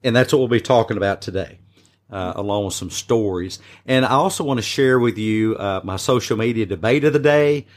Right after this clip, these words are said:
I like to hop on social media, rattle some cages,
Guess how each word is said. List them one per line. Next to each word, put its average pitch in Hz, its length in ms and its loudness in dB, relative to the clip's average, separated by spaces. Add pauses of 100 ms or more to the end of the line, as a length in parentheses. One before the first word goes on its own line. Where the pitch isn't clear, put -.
(220)
I - 40 -14
like 85 220 -12
to 90 60 -8
hop 95 280 -4
on 90 100 -8
social 98 440 -6
media, 95 520 -4 (400)
rattle 107 360 0
some 107 180 -8
cages, 123 760 2